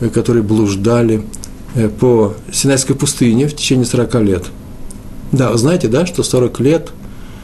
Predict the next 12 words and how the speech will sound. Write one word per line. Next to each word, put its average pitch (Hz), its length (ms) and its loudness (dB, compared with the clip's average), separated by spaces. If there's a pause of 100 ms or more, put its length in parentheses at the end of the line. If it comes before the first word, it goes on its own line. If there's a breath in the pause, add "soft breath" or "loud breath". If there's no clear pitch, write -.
(520 loud breath)
вводил 113 760 2 (1400)
Моше, 147 720 4
пророк 107 280 2 (140)
Моше, 143 460 2 (480 loud breath)
евреев 120 540 4
по 117 160 2
оккупированным 113 600 2
территориям. 110 500 2
Вы 113 80 2
знаете 110 320 0
это, 123 160 -6
да? 175 140 0